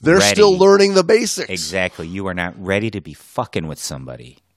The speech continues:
Speaker 1: No,
Speaker 2: You
Speaker 1: you're not.
Speaker 2: you know?
Speaker 1: Absolutely not.
Speaker 2: And, and I say fucking with them. That's bad of me to say that. You're not ready to put a student, a new level diver, in a circumstance that may actually, you know, increases the risk for them.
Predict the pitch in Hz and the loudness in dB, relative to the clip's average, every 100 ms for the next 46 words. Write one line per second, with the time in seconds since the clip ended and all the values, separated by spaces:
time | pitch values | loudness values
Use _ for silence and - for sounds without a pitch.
0 | _ _ _ - 139 127 113 107 87 98 | _ _ _ 0 2 2 0 -4 -4 -4
1 | 104 107 110 101 95 87 - - 78 104 | -4 -2 -4 -6 -10 -14 -16 -20 -10 -10
2 | 101 - 92 101 95 - 113 - 110 - | -10 -14 -10 -10 -8 -8 -8 -4 -6 -6
3 | 85 80 80 62 - - _ 82 76 - | -8 -10 -12 -16 -20 -20 _ -16 -14 -12
4 | - 78 98 92 85 82 78 71 - 85 | -14 -6 -4 -4 -6 -12 -14 -12 -10 -8
5 | 69 - 82 85 101 120 101 101 92 87 | -10 -14 -14 -8 -8 -8 -10 -8 -8 -10
6 | 85 _ - 110 101 _ - 82 76 - | -16 _ -8 -6 -8 _ -14 -14 -10 -10
7 | - - 110 95 76 69 80 78 87 92 | -10 -6 -6 -6 -8 -14 -16 -12 -10 -8
8 | 95 85 80 73 82 85 73 73 67 _ | -8 -8 -10 -6 -4 -4 -8 -12 -14 _
9 | - _ _ _ 92 95 90 - 101 98 | -20 _ _ _ -8 -6 -6 -6 -8 -10
10 | 95 80 - 76 76 - 76 - 82 80 | -10 -12 -12 -12 -12 -14 -14 -14 -14 -12
11 | 78 - 80 73 71 69 _ _ _ _ | -12 -12 -16 -14 -14 -16 _ _ _ _
12 | _ _ - 80 69 85 95 - 92 - | _ _ -18 -16 -14 -14 -12 -10 -8 -8
13 | 73 82 69 82 71 - - - _ _ | -12 -14 -8 -6 -6 -8 -12 -16 _ _
14 | _ 76 65 65 | _ -16 -16 -18